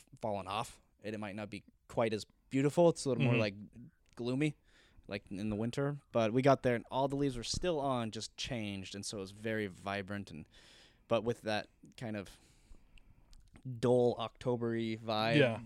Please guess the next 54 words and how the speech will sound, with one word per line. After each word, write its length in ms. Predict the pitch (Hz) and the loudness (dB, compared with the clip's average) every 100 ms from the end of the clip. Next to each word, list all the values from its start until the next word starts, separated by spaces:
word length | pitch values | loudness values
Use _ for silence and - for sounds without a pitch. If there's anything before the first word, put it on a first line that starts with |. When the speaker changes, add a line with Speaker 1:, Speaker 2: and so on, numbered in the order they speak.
| - | -6
Speaker 1:
kinda 200 | 127 117 | -2 2
way. 520 | 113 117 123 127 127 - _ - - _ _ _ | 4 4 4 0 -4 -14 _ -20 -20 _ _ _
So 120 | - 135 | -4 2
that 140 | 147 | 4
was 160 | 151 123 | 6 6
also 280 | 110 - 104 | 4 2 -2
really 280 | 98 98 | 0 0
nice. 540 | 95 95 95 92 - - _ _ _ | 0 -2 -2 -4 -6 -10 _ _ _
And 160 | 104 107 | -10 -4
then 800 | 110 107 107 110 110 113 113 123 | -2 -2 -2 -2 -2 -2 -4 -4
getting 200 | - 165 | 4 6
Arlita 340 | 170 160 165 202 | 8 8 8 6
has 160 | 165 | 4
been 140 | 127 110 | 2 -2
awesome. 500 | 110 104 - 117 113 - _ _ _ _ _ _ _ _ _ _ - | -2 -2 -2 -4 -6 -12 _ _ _ _ _ _ _ _ _ _ -4
That's 180 | 120 | -4
been 120 | - 117 | -2 -2
really 160 | 110 | -2
cool 220 | 101 110 107 | -4 -4 -2
having 240 | 107 107 | -4 2
a, 40 | |
Speaker 2:
Yeah, 140 | 175 139 | 8 8
Speaker 1:
I've 60 | |
Speaker 2:
that 140 | 123 165 | 8 6
Speaker 1:
wanted 220 | 147 143 | 8 6
a 60 | 123 | 4
dog 320 | 120 120 120 | 4 4 2
for 120 | 117 | -2
so 480 | - - - 117 113 | -6 -6 -2 0 0
long. 280 | 113 98 104 | -2 -6 -4
Speaker 2:
And 180 | 104 185 | 2 6
that 100 | 247 | 8
was 100 | 226 | 8
a 80 | 214 | 8
fun 320 | - 208 190 | 6 2 2
journey 340 | 151 185 151 | 2 2 0
getting 280 | 98 95 98 | -2 -4 -6
her, 100 | 90 | -8
too. 160 | 131 147 | 0 4
Speaker 1:
Yeah, 420 | 165 170 160 139 | 6 6 4 2
I 100 | 127 | 2
mean, 240 | 139 143 139 | 2 2 4
really, 240 | 170 185 | 6 8
that's, 400 | 170 147 - - - | 8 4 0 -8 -8
that's 280 | 127 135 131 | -6 -6 -2
all 160 | 135 123 | -2 -2
credited 460 | - 127 117 110 | -4 -6 -6 -6
to 100 | 98 | -6
Ashley. 400 | 87 95 - 69 | -6 -6 -8 -10
She's 360 | 101 117 107 107 | -8 -6 -6 -6
the 60 | 107 | -6
one 120 | 104 | -6
who 100 | 104 | -6
worked 340 | 101 98 - | -6 -8 -10